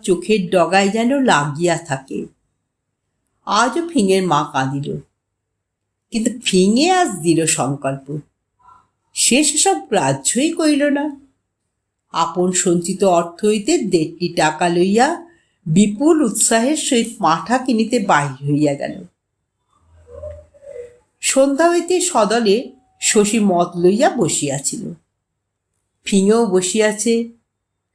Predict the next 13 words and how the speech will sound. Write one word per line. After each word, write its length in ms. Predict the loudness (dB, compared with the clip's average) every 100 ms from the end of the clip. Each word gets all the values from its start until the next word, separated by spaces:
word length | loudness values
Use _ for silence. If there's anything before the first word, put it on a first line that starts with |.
| _
সেই 540 | -4 0 4 4 2 0
তো 160 | 2 4
আজ 340 | 4 0 -4
নায়ক, 500 | 0 2 2 0 -2 -8 -20 _ _ _ _ _ _ _ _ _ _ -4
আজ 280 | 0 0 0
সে 220 | 0 0
অকারণে 960 | 0 0 0 0 2 2 2 2 0 -4 -14 _
আহা 640 | -2 -2 -2 -2 0 2 0
করিয়া 360 | -2 2 2 2
হাসিতেছে, 760 | -2 -4 -4 -6 -6 -6 -8 -10 _ _ _ _ _ _ _ _ _ -4
অশ্লীল 600 | -2 -2 0 -2 0 0
গান 420 | 2 2 0 -2
করিতেছে। 600 | -2 -2 -4 -6 -8